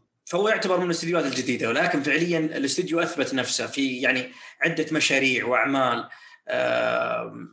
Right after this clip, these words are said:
أمثال يعني إنوشيكاي، م-، أمثال جوجيتسو نو كايسن، أمثال عدة أعمال يعني من شونين جمب يعني قاعد ماسكها. فالاستوديو يعني استوديو، آه،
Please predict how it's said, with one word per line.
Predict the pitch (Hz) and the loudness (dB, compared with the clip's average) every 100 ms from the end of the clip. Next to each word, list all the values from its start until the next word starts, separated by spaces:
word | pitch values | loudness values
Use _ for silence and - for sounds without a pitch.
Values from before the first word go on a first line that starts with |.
| - - | -8 -4
أمثال | 135 156 147 | -2 2 2
يعني | 135 127 123 120 | 2 0 -2 -2
إنوشيكاي، | 147 147 170 147 135 131 123 127 | 0 -2 -2 0 0 2 -2 -4
م-، | - 143 | -4 -2
أمثال | 147 139 151 135 | -2 0 0 0
جوجيتسو | 135 143 139 156 | 0 -2 0 0
نو | 139 135 | 0 0
كايسن، | 160 156 - 147 139 - - - | 0 2 0 0 -4 -12 -12 -8
أمثال | 135 160 160 160 156 147 139 131 131 127 - - - 180 | -4 0 2 2 2 0 0 -2 -4 -6 -10 -18 -4 -2
عدة | 175 170 156 | 0 0 2
أعمال | 180 170 | 2 2
يعني | 147 | 2
من | 151 156 | 2 0
شونين | 175 175 147 | 0 0 0
جمب | 151 160 135 | 0 0 2
يعني | 120 117 | 0 0
قاعد | 123 131 | 0 2
ماسكها. | 131 139 160 - 113 - - - - 170 | 2 0 0 -2 -4 -4 -16 -20 -18 -4
فالاستوديو | 135 165 - 190 170 160 | -2 -2 -2 -2 0 0
يعني | 147 127 135 123 | 0 0 0 0
استوديو، | 120 170 147 127 117 113 110 110 | 0 0 0 0 -2 -2 -4 -6
آه، | 113 67 135 - - | -8 -8 -8 -10 -12